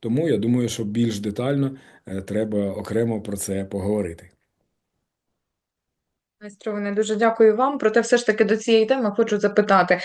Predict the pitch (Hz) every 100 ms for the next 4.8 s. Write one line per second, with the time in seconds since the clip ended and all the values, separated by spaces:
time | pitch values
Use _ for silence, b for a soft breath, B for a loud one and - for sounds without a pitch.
0 | B B 208 214 214 180 175 175 175 -
1 | 170 190 185 202 226 285 381 269 - 190
2 | - 190 170 - 170 165 156 147 143 -
3 | 185 233 - _ _ _ _ _ _ _
4 | _ _ _ _ _ 143 123 -